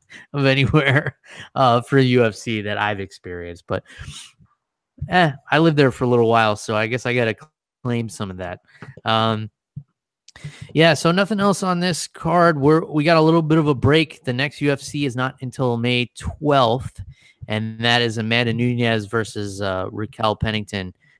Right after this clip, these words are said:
which, uh, this is actually a really solid card, but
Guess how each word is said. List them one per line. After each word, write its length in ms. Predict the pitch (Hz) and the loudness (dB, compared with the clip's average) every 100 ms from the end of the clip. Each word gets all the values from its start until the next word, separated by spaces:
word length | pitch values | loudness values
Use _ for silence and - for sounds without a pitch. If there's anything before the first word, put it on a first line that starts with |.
| _ | _
which, 260 | 117 101 - | -10 -6 -2
uh, 340 | 98 90 90 - | 0 0 -4 -8
this 180 | - - | -10 -6
is 140 | 131 | 0
actually 500 | 120 110 - 107 107 - | 0 0 0 0 0 -4
a 120 | 123 107 | -2 0
really 340 | 107 107 104 | 2 2 2
solid 400 | - 110 101 95 | 0 0 2 0
card, 380 | - 104 104 98 | 0 2 2 0
but 200 | 104 | -2